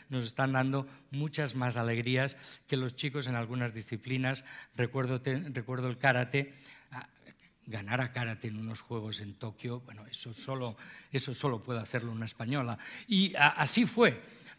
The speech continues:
Y por lo tanto, yo lo que quiero, y cierro con eso mi intervención, es llamar al optimismo, llamar a la confianza y comprometerme a lo que ha de hacer el gobierno, que es mantener precisamente ese compromiso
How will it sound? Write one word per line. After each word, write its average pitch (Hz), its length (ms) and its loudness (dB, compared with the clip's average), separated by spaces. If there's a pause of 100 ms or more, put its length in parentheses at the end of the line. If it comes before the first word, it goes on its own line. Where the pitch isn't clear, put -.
(100)
Y 180 60 0
por 214 160 0
lo 220 140 -2
tanto, 254 560 0
yo 202 220 0
lo 214 140 2
que 190 200 -2
quiero, 170 400 4
y 156 80 0
cierro 156 440 2
con 135 140 -2
eso 131 200 0
mi 131 100 -2
intervención, 131 720 -2 (400)
es 175 340 -2
llamar 156 680 2
al 131 140 2
optimismo, 156 720 -4 (100)
llamar 131 480 2
a 127 80 4
la 110 120 2
confianza 139 760 -4 (560)
y 233 360 2 (260)
comprometerme 156 960 0
a 165 360 4
lo 147 180 -4
que 196 80 0
ha 247 80 -2
de 233 60 -6
hacer 180 200 -4
el 170 80 0
gobierno, 143 440 -4 (420)
que 151 80 0
es - 260 0
mantener 127 840 0
precisamente 113 640 -4
ese 110 220 -4
compromiso 131 760 -4